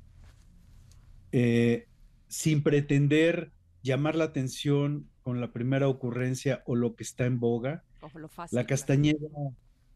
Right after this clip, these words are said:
Speaker 1: no, no, no pretende estar de moda y hemos durado más de tres décadas porque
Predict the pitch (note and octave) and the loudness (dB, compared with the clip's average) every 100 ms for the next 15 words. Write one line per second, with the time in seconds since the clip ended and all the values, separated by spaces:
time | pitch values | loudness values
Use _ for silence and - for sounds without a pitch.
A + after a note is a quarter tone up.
0 | _ A3+ C#3 C#3+ D3+ D#3 D#3 D#3 _ D3 | _ 0 2 4 4 4 2 0 _ -2
1 | D3 E3 - - F3 F#3+ G3+ D#3+ - D#3+ | 0 0 -4 -4 0 0 0 -2 0 2
2 | E3+ C3+ - C#3 C3+ C3 B2 B2 A#2+ C#3 | 2 -2 -4 -4 -2 -2 -4 -4 -4 -4
3 | A3 _ _ _ _ _ - D3 D#3+ F3+ | -8 _ _ _ _ _ 0 2 4 2
4 | F3 - - _ _ C3 C#3 D3 D#3 D3+ | 0 -6 -20 _ _ -2 0 2 2 2
5 | - B2+ C3+ D3+ C#3+ D3 D3 C#3 C#3+ C#3+ | -2 -4 -2 0 -4 -2 -2 0 -4 -2
6 | D3 D3 C#3+ A#2 - A2+ | -2 -4 -6 -12 -6 -8